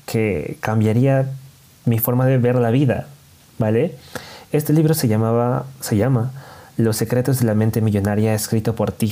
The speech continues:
Harv Eker, que es un libro increíble. De verdad, te lo recomiendo muchísimo.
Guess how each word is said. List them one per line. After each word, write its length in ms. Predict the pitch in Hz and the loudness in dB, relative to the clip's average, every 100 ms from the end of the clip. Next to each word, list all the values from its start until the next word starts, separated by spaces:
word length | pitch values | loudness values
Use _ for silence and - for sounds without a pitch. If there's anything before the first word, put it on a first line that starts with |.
| - | -2
Harv 180 | 107 104 - | -4 -4 -4
Eker, 480 | 117 107 - - - - | -2 -2 -6 -8 -10 -8
que 200 | 120 113 | -2 0
es 120 | 117 - | -2 -2
un 140 | 123 | 0
libro 240 | 117 117 113 - | 2 2 0 0
increíble. 760 | 120 110 107 110 101 98 92 - | 0 0 0 0 2 0 -2 -4
De 80 | 113 | -2
verdad, 300 | 110 117 123 | 0 0 -2
te 100 | 120 | -2
lo 100 | 113 | 0
recomiendo 520 | 113 107 107 113 123 | -2 -2 0 2 2
muchísimo. 680 | 117 107 104 104 - 98 123 | 2 0 0 -2 -2 -4 -6